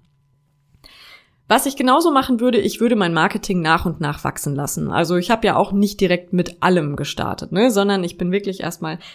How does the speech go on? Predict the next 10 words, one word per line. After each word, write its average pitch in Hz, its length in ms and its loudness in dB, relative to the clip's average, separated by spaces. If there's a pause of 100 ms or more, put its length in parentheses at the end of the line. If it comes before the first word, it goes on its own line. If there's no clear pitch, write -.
ich - 100 -16
habe 160 100 -8
die 151 100 -6
Webseite 226 480 0
fertiggestellt, 185 960 -4
das 156 140 -10
war 151 80 -4
das 143 160 -8
Wichtigste. 214 580 -2 (380)
Dann, 175 520 0